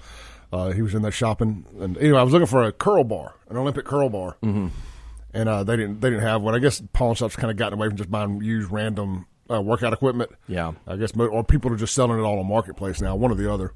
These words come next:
Speaker 1: And I said, "All right, I'm the," one st-, one, one, one attempt at a pawn shop, that was it for me. I ended up going over to Academy and just went in. I say wasn't, but fifty bucks. But I was thinking it'd be, like, a hundred bucks 'cause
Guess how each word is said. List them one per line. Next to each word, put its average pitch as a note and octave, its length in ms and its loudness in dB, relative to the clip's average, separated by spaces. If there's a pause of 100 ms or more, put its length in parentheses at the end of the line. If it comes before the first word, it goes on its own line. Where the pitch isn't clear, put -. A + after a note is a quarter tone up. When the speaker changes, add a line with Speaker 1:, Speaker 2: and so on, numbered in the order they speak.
(720)
Speaker 1:
And B2 120 0
I B2+ 60 4
said, A#2+ 120 2
"All G#2 100 2
right, G#2 140 -2
I'm A#2+ 160 2
the," G#2+ 240 -2 (240)
one D3 320 8
st-, D#3 240 2
one, D#3 240 6
one, D#3+ 480 4
one F3 180 6
attempt D#3+ 380 4
at C#3+ 60 10
a - 20 4
pawn C3 260 2
shop, A#2 240 0 (220)
that B2 160 2
was A2+ 140 -2
it A#2 100 -2
for F#2 100 -2
me. A#2 80 2
I A2+ 40 2
ended A#2+ 160 4
up A2 80 -2
going A#2 160 2
over A2+ 100 0
to A2+ 120 -2
Academy G#2+ 480 2
and G#2 80 0
just G#2+ 120 -2
went A2+ 140 2
in. A2 180 0 (560)
I - 60 -10
say G#2 100 -6
wasn't, G2+ 460 0
but G#2 100 -6
fifty B2 240 -2
bucks. G#2+ 340 4
But G#2+ 140 -4
I D#3 60 2
was B2+ 120 -4
thinking G#2 200 -4
it'd G2+ 80 -6
be, G#2+ 100 -2
like, F#2 160 -6
a D#2+ 60 -8
hundred C#3+ 280 2
bucks E2+ 300 -12
'cause - 220 -4